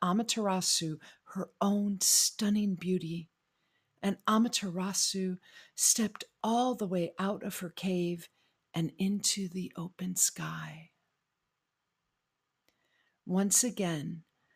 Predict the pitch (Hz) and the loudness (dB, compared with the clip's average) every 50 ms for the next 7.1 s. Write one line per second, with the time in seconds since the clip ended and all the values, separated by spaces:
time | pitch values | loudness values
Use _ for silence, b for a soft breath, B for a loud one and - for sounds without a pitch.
0 | _ _ _ _ - - - - 202 185 180 190 196 190 185 180 170 - - 160 | _ _ _ _ -18 -14 -6 -2 0 2 2 2 2 2 0 0 -2 -2 -4 -4
1 | 156 156 160 165 175 175 - - 180 175 170 165 - - 170 170 165 165 165 165 | -2 0 0 0 -2 -2 -4 -4 -4 -4 -4 -4 -6 -6 -4 -4 -2 -2 -2 -2
2 | 156 151 151 - 170 160 170 175 170 175 175 170 160 156 156 156 160 160 165 165 | -2 -4 -4 -6 -6 -6 -4 -4 -4 -4 -4 -4 -4 -4 -4 -6 -6 -8 -8 -8
3 | 170 165 - _ _ b b b b b b b b 196 185 - 214 202 202 208 | -10 -12 -14 _ _ b b b b b b b b -6 0 6 8 8 8 8
4 | 214 202 196 - - 170 - - - - 214 208 208 202 208 208 208 208 202 - | 6 6 4 2 -2 -4 0 0 0 0 2 0 0 2 2 0 0 0 -2 -2
5 | - 175 165 - 208 202 190 185 190 165 - 185 185 180 170 - 185 185 185 196 | 0 0 0 2 2 2 0 0 -2 -2 -2 0 0 0 -2 0 0 2 2 2
6 | 196 190 - - - - - 175 165 151 - 170 175 180 185 185 185 190 190 190 | 0 -2 -6 -10 -10 -8 -6 -4 -4 -4 -4 -2 0 0 2 2 2 0 -2 -4
7 | 185 | -8